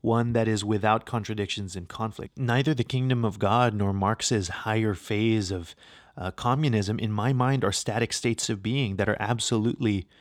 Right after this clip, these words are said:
or permanently realized and achieved. If communism is a world without alienation and exploitation, a world without contradicting classes, borders, states, and money,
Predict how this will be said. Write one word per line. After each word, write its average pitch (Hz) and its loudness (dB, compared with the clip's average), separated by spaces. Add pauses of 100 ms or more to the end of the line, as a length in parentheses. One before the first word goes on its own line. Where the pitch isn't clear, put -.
(280)
or 107 4
permanently 120 2
realized 107 2
and 95 0
achieved. 95 -4 (280)
If - -4
communism 147 2
is 107 -2
a 107 4
world 107 2
without 107 0
alienation 110 -2
and 104 -2
exploitation, 98 -4
a 101 -2
world 107 2
without 104 0
contradicting 104 -6
classes, 101 -4
borders, 101 -2
states, 104 -4
and 87 -10
money, 110 -6